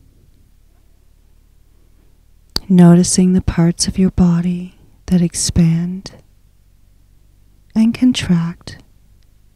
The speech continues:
with each breath in and out. And you can allow yourself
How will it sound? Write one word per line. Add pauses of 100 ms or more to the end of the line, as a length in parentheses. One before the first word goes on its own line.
(500)
with
each
breath (2000)
in (1160)
and
out. (3750)
And
you
can
allow
yourself